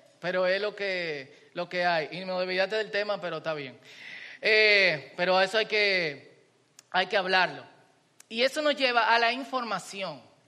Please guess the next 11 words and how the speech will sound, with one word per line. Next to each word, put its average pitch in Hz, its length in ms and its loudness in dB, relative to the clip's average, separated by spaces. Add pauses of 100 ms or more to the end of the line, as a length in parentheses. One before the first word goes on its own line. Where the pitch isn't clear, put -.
(380)
¿Cuál 302 200 4
es 349 60 8
el 320 40 -4
verdadero 269 380 2
problema? 180 560 -6
Si - 180 -12
no 240 120 -4
hay 302 80 4
un 330 80 -4
problema 277 380 2
teológico, 180 640 -6